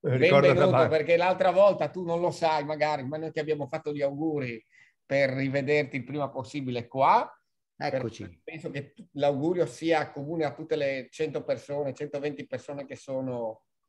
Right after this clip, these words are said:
Speaker 2: eh, qui questa sera. Per cui benvenuto.
Speaker 1: Centoventidue, eh.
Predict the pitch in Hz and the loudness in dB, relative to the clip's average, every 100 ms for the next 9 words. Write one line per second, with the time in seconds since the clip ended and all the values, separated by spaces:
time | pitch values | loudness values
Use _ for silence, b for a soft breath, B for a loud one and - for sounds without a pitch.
0 | _ _ 127 120 113 110 113 110 143 131 | _ _ -10 -8 -6 -8 -12 -10 -8 -6
1 | 131 131 123 113 107 104 - 117 - 143 | -6 -6 -8 -10 -10 -12 -14 -16 -12 -4
2 | 123 170 156 147 170 135 135 117 120 110 | 2 4 6 6 4 4 2 2 -2 -2
3 | 110 107 104 - 127 - 98 | -2 -2 -4 -8 -10 -10 -14